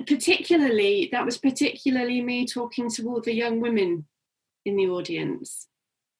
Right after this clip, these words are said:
about just owning your voice and believing yourself to be worthwhile as a storyteller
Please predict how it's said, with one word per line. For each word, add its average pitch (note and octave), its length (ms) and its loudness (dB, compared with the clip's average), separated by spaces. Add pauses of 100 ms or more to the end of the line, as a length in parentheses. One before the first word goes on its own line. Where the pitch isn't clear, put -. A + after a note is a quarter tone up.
(540)
about A3 400 -2
just - 300 -4
owning B3 460 2
your A3+ 420 0 (520)
voice F#3+ 600 -2 (680)
and G3+ 480 0 (520)
believing A#3+ 540 4
yourself A3 840 -2 (600)
to - 220 -6
be A#3+ 240 -4
worthwhile G#3 1040 0 (260)
as G3 160 -2
a G3 140 0
storyteller F3+ 840 -4